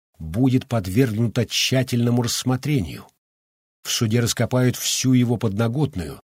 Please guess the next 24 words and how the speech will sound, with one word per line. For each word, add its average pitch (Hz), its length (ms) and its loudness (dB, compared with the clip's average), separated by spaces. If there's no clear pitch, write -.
и 110 120 0
нарисуют 120 640 2
его 120 240 2
такими 131 400 0
красками, - 680 -6
что - 340 -4
Кросс - 600 -2
станет 123 420 0
слишком 147 500 0
заметной 127 500 4
фигурой, 104 560 -2
чего 110 280 -2
старый 104 440 0
Дон 131 420 2
на 107 320 0
дух 90 220 -6
не 90 100 -2
переносит. - 640 -8
Яснее 120 480 0
ясного, 135 540 -2
что 104 340 -4
Мариону 104 720 2
это 92 300 -4
известно. 147 560 -4